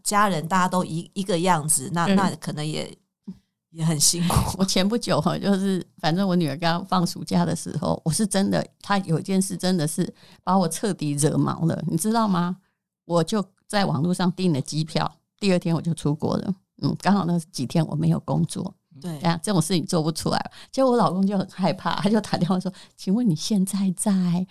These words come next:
Speaker 2: 你怎么没有回家？”我说：“已经过了四十八小时，你们两个才发现我没有回家，<laughs> 我在日本，正在玩。”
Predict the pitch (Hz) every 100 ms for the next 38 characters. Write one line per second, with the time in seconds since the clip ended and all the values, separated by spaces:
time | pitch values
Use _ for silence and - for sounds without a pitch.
0 | - 226 - 175 185 196 196 - - 143
1 | - 170 170 - _ - 339 - - -
2 | - 339 392 415 403 427 403 339 339 349
3 | 311 247 277 277 294 269 247 294 - -
4 | 180 349 311 254 190 190 214 160 180 196
5 | 214 180 185 208 208 226 185 139 - _
6 | - 277 262 214 180 165